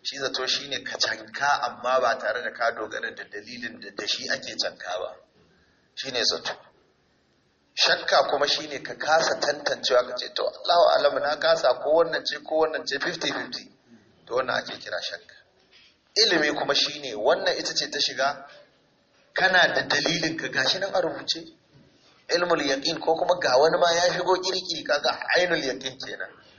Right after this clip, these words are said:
Ko ga ka kai ma ka shiga ma haqqul yaqin kenan. Yawwa. Al jahlu kuma shine baka san ina wacce ce ta, ta shiga ba, wacce ce ba ta shiga. Ko kuma ka ce wannan ce ta shiga, kuma ka dogara da dalili, alhali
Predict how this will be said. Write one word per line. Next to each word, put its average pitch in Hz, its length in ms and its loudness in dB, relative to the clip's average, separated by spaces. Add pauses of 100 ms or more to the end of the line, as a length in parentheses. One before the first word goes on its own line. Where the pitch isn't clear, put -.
(160)
Ko 180 140 6
ga 180 140 6
ka 156 140 2
kai 180 180 8
ma 175 120 8
ka 175 200 6
shiga 151 260 4
ma 156 160 6
haqqul 156 360 0
yaqin 131 340 -4
kenan. 101 340 -12 (1600)
Yawwa. 82 320 -12 (580)
Al 120 160 -4
jahlu 147 380 0
kuma 156 580 2 (1600)
shine 147 400 0
baka 113 220 0
san 135 280 0
ina 110 320 -2
wacce 113 340 0
ce 113 160 -6
ta, 110 140 -2
ta - 320 -10
shiga 98 400 -2
ba, 104 80 -2
wacce 98 320 -6
ce - 160 -10
ba - 140 -12
ta - 100 -20
shiga. - 320 -18 (800)
Ko 120 100 -8
kuma 135 240 -8
ka 131 120 -10
ce 123 140 -4
wannan 135 360 -2
ce 113 160 -8
ta - 100 -12
shiga, 101 340 -2
kuma 135 220 -2
ka 135 160 -4
dogara 156 460 0
da - 100 -2
dalili, 143 480 -6
alhali 135 360 -2